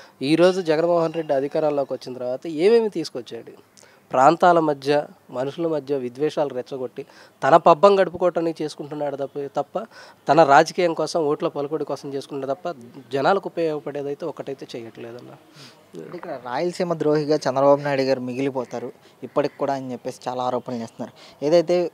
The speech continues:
Speaker 2: ఉత్తరాంధ్ర పర్యటనను కూడా, ఉత్తర టీడీపీ నాయకులు ఎవరైతే చేస్తున్నారో వాళ్ళందరినీ కూడా హౌస్ అరెస్టులు చేయిస్తున్నారు. ఏదైతే ఋషికొండను మేము ప్రపంచ స్థాయిలో పర్యాటక శాఖగా తీర్చిదిద్దుతున్నాము, దాన్ని నాశనం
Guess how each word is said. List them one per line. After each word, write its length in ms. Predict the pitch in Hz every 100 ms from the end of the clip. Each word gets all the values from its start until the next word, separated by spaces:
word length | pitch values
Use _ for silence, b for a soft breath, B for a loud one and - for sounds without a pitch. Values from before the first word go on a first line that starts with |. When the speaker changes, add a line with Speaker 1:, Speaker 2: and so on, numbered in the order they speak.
| _ -
Speaker 2:
ఉత్తరాంధ్ర 460 | - 160 160 160
పర్యటనను 640 | 151 147 143 143 147 143 135
కూడా, 180 | 131 120 b b b b
ఉత్తర 520 | 131 139 156 156 156 147 - _ - -
టీడీపీ 320 | 156 165 165
నాయకులు 300 | 156 151 143
ఎవరైతే 360 | 135 143 143 135
చేస్తున్నారో 480 | 131 127 135 131 135
వాళ్ళందరినీ 500 | 143 127 131 143 147
కూడా 160 | 143 143
హౌస్ 280 | 135 127 139
అరెస్టులు 340 | 135 - 123
చేయిస్తున్నారు. 540 | 117 - 123 117 113 -
ఏదైతే 300 | 135 139 139
ఋషికొండను 680 | 131 131 156 - 151 156 147
మేము 360 | 135 135 135 b b b -
ప్రపంచ 400 | 135 165 170 170
స్థాయిలో 480 | - 143 147 143 147
పర్యాటక 500 | - 135 147 147 135
శాఖగా 420 | 143 135 135 139
తీర్చిదిద్దుతున్నాము, 1000 | 143 139 147 139 131 131 127 127 127 127
దాన్ని 380 | 131 139 160
నాశనం 440 | 151 139 143 160